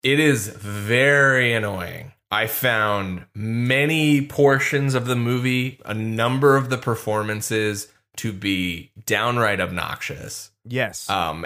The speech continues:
Speaker 1: and not in a way that seemed designed to have any, you know, more profound effect. Just like,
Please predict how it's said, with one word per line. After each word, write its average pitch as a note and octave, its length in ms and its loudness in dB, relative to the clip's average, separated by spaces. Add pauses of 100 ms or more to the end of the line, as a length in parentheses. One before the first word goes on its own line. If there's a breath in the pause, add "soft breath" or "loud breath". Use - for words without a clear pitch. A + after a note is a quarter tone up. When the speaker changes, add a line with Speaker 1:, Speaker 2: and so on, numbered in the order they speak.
Speaker 1:
and A2+ 240 -2
not B2+ 260 2
in D3 120 6
a C3+ 60 4
way A#2+ 280 2
that G#2 220 -2
seemed A2 320 -2
designed G2+ 600 -2
to G2+ 120 -6
have F#2+ 340 -6
any, E2+ 440 -6 (580)
you G2+ 120 -4
know, D#2 180 -6
more G2+ 240 0
profound F#2 640 -2
effect. - 560 -6
Just - 340 -6
like, C2 440 -8